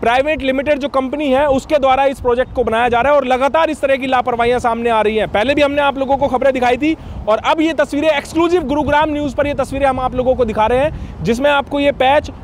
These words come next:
झड़ा हुआ नज़र आ रहा है और इसको यहीं पर repair कर दिया गया। आपको याद होगा कि हिरोंडा चौक flyover जब पहली बार इसी तरह कुछ हिस्सा उसका झड़ गया था, गिर गया था नीचे,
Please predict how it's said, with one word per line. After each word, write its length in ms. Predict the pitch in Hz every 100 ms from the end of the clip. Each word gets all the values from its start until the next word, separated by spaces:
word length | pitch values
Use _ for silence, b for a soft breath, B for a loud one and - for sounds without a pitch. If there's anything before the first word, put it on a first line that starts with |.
| -
झड़ा 280 | - 190 285
हुआ 220 | 294 285
नज़र 260 | 285 262 254
आ 100 | 233
रहा 120 | 240
है 60 | 311
और 160 | 302
इसको 280 | 277 - 302
यहीं 260 | 247 226 247
पर 160 | 277
repair 260 | 262 269 269
कर 140 | 247
दिया 160 | 214 240
गया। 240 | 226 175 B B B -
आपको 260 | 208 -
याद 260 | 247 269 294
होगा 300 | 233 220 269
कि 180 | 294 277
हिरोंडा 340 | 226 240 277
चौक 220 | 277 277 -
flyover 420 | 233 240 262 262
जब 100 | 277
पहली 300 | 220 220 277
बार 240 | 269 269 B B -
इसी 180 | 202 285
तरह 180 | 262 277
कुछ 180 | 285 240
हिस्सा 220 | 214 262
उसका 220 | 247 277
झड़ 220 | 170 233
गया 240 | 254 208 190
था, 120 | 262
गिर 160 | 220 247
गया 200 | 262 220
था 100 | 196
नीचे, 300 | 185 262